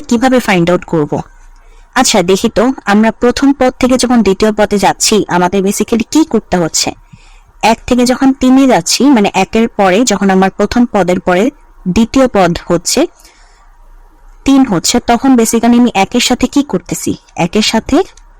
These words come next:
দুই যোগ করতেছি। একের সাথে দুই যোগ করার পরেই তো আমার তিন আসতেছে, তাই না? দ্বিতীয় পদটা পাচ্ছি।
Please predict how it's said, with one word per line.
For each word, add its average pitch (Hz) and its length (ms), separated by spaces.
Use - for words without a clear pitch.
দুই 294 160
যোগ 196 100
করতেছি। - 360
একের - 180
সাথে 220 140
দুই 226 100
যোগ 226 100
করার 220 260
পরেই 285 220
তো - 80
আমার 254 200
তিন 214 120
আসতেছে, - 360
তাই 330 180
না? - 80
দ্বিতীয় 233 300
পদটা 165 320
পাচ্ছি। - 280